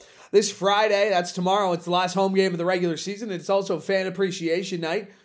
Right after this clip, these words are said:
Enter the stadium by six thirty, and you could win great prizing throughout the game, including game-worn Hammer jerseys and autographed McManus and Flutie jerseys.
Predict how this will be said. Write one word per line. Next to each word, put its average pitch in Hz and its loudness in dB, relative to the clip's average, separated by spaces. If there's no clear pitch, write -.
Enter 196 -2
the 175 -4
stadium 208 2
by 180 0
six 233 -6
thirty, 254 0
and 240 -6
you 202 -4
could 180 -4
win 190 -2
great 175 -2
prizing 185 -2
throughout 160 -2
the 139 -16
game, 175 -4
including 165 -6
game-worn 156 -6
Hammer 160 -6
jerseys 156 -8
and 165 -6
autographed 151 -2
McManus 175 -4
and 151 -6
Flutie 262 2
jerseys. 160 -6